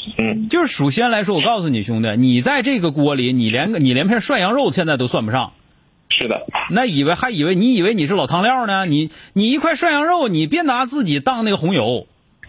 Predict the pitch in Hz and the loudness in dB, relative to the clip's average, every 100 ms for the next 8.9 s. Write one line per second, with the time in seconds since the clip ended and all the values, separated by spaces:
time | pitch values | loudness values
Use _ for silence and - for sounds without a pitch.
0 | - 156 170 185 - 165 147 302 311 196 | -4 -2 -2 -2 0 0 0 0 0 0
1 | 147 120 82 - - 285 220 254 254 269 | 0 -2 -4 -8 -2 0 0 0 -2 0
2 | 330 285 135 87 - - 262 277 277 294 | -2 -2 -4 -4 -6 2 4 4 2 -2
3 | - - - 156 240 - 135 147 131 123 | -8 -14 -4 -2 -2 -4 -6 -2 0 2
4 | 120 - 120 208 233 - 277 277 190 127 | 2 0 -2 -2 0 0 2 2 0 0
5 | 147 208 123 208 - 202 151 269 247 185 | 0 0 2 0 0 0 0 0 0 0
6 | 196 240 214 202 185 123 196 - - - | 0 -2 -2 0 2 2 0 -4 -6 -12
7 | - - 269 277 214 202 214 233 185 175 | -16 -6 -2 0 0 0 0 0 0 0
8 | 170 160 107 107 185 160 107 113 | 0 0 0 -2 -2 -2 -2 -2